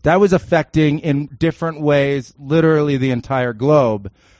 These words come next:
And I'm like, "We gotta do something better than that." And no offense to the great pioneers who are figuring it out. I personally believe that as a collective, we have not de-evolved. I think we are continuously evolving, and that this is as far as we have gotten. It's not like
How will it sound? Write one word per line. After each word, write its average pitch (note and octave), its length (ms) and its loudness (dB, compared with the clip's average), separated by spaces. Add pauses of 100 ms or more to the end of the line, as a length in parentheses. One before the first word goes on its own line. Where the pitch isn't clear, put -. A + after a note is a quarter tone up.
And D3+ 120 0
I'm D#3+ 80 0
like, D3+ 140 -2
"We D#3+ 140 -6
gotta G#3+ 280 0
do C3 120 -4
something A2+ 420 -2
better G#3 300 -2
than G#2+ 180 -6
that." F#2+ 300 -12 (340)
And E3 140 0
no A3 160 4
offense G3 340 -4
to F#3 100 -6
the E3 100 -2
great E3 280 -4
pioneers D3+ 600 -4
who D3 80 0
are C#3 180 0
figuring C#3+ 520 -4
it C#3 80 -4
out. C3+ 320 -4 (380)
I E3 100 0
personally F3+ 480 -4
believe D#3+ 460 -2
that C#3+ 340 -6
as D3 260 -2
a D3 60 -6
collective, D3+ 840 -4
we D3 160 -2
have D3 160 0
not D3+ 260 -4
de-evolved. C3+ 720 2
I C3 100 -2
think B2+ 140 -8
we C3+ 100 -6
are B2 80 -4
continuously C#3+ 840 -4
evolving, C3 500 0
and B2 120 -6
that B2 100 -8
this D3+ 180 -10
is D3 140 -8
as C3 120 -10
far C3+ 500 -4 (300)
as B2 180 -6
we B2+ 120 -4
have A#2+ 180 -6
gotten. C3 420 -4
It's A#2 180 -8
not C3+ 200 -6
like C#3 300 -8